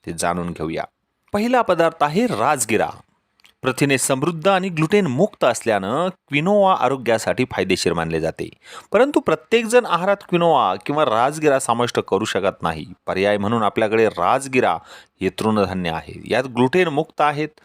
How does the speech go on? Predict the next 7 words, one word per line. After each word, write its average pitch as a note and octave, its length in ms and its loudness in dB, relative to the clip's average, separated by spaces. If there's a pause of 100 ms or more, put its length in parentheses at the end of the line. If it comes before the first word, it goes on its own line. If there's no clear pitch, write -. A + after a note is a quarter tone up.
(320)
त्यामध्ये G#3+ 320 4
सर्व G3+ 300 2
अत्यावश्यक F3 680 0
अमिनो D3+ 240 0
ॲसिड्स C3+ 420 0
असतात D#3+ 440 2
आणि B2 200 -2